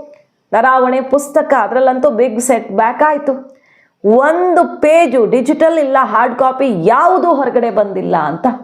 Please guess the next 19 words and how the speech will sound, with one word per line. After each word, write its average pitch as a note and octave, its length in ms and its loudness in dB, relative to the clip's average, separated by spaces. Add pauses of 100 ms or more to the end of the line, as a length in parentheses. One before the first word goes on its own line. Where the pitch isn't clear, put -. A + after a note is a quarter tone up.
(680)
ಸ್ವತಃ G3+ 600 -2 (640)
ನರಾವಣೆಯವರೇ A3 880 0
ಸ್ಪಷ್ಟನ G3+ 500 -6
ಕೊ-, - 380 -10
ಸ್ಪಷ್ಟನೆ A3 440 -6
ಕೊಡೋ A2+ 220 -6
ಮೂಲಕ, G#2 320 -4 (100)
ಮತ್ತೆ D#3+ 180 -6
ಪಬ್ಲಿಷರ್ F3+ 580 -2
ಕೂಡ, - 180 -2 (680)
ಅಂದ್ರೆ E3 220 0
ರೈಟ್ಸ್ F#3+ 360 0
ಹೊಂದಿರೋರು F3 460 0
ಕೂಡ G3 260 0
ಅದ್ರ G#3 240 -2
ಬಗ್ಗೆ F3 280 -4
ಕ್ಲಾರಿಟಿಯನ್ನು G3 640 -2
ಕೊಡೋ F#3+ 220 0
ಮೂಲಕ B3 360 2